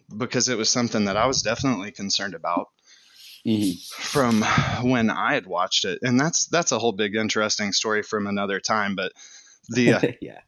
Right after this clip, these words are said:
Speaker 1: Reader's Digest version is, is at the time, uh, I was, I had some access to some data, and I heard that the, in the wake of, of <sighs>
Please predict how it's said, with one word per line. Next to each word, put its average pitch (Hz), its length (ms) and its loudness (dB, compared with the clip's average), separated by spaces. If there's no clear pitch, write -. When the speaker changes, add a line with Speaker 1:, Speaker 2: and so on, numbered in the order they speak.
Speaker 1:
Reader's 135 400 4
Digest 104 440 2
version 104 360 0
is, 95 400 0
is 104 480 0
at 123 160 2
the 117 80 0
time, 143 440 4
uh, 110 420 2
I 123 220 2
was, 104 440 0
I 110 80 -2
had 113 200 0
some 101 120 -2
access 98 440 0
to 104 80 -2
some 98 220 -2
data, 92 540 0
and 90 240 -8
I 87 140 -4
heard 95 320 -4
that 87 300 -4
the, 87 460 -8
in 107 160 0
the 101 100 2
wake 95 320 -2
of, 92 420 -4
of 90 300 -4
<sighs> - 60 -12